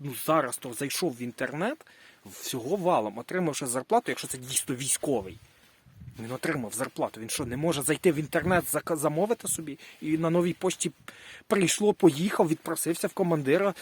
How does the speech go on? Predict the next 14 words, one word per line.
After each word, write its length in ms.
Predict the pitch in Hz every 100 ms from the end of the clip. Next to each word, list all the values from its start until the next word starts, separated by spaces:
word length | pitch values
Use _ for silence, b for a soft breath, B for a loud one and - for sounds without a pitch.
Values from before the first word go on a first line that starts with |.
| B
сказав, 400 | - 147 151 180
що 300 | - 151 143 B B B B B _ _ -
п'ять-десять 560 | 190 185 143 190 - 175
чоловік 400 | 190 180 190 147
зібралось, 580 | 160 156 156 180 196
в 80 | 156
нас 220 | 170 170
є 80 | 160
посилки, 460 | 156 143 - 190 170
нам 120 | 156
треба 260 | - 156 156
срочно 400 | - 170 - 170
їх 120 | 151
забрати. 520 | 131 139 139 156 190